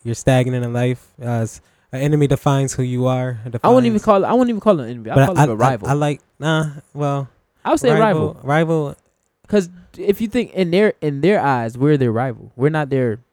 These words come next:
Speaker 2: enemy. We're not their po-, we're their rival because they're his-, and historically, and we talking about historical context, they've been trying to outdo us, even when they brought us here on a ship, like,
Speaker 1: That I,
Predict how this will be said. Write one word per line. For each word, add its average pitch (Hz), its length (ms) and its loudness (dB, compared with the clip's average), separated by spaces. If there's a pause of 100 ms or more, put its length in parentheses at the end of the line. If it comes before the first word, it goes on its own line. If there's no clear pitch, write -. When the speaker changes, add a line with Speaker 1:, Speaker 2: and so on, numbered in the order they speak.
(320)
Speaker 2:
enemy. 117 380 -6 (200)
We're 120 100 -6
not 131 160 -2
their 123 100 -4
po-, - 180 -12
we're 139 160 2
their 131 160 0
rival 110 360 0
because 107 280 -2
they're 123 260 2 (360)
his-, 147 320 0
and 123 300 -8 (140)
historically, 135 760 2 (380)
and 107 80 -6
we 123 80 0
talking 127 260 2
about 120 120 -2
historical 135 440 0
context, 151 600 -4 (340)
they've 135 220 2
been 135 160 0
trying 131 400 -4
to 117 260 -6 (120)
outdo 123 500 -2
us, 101 260 -12 (180)
even 151 380 0
when 139 400 0 (340)
they 123 200 -2 (180)
brought 160 340 -2
us 147 140 0
here 160 360 0
on 131 380 -2 (200)
a 127 80 -4
ship, - 420 -2 (200)
like, 120 240 4 (360)
Speaker 1:
That 113 300 0 (100)
I, 110 180 -6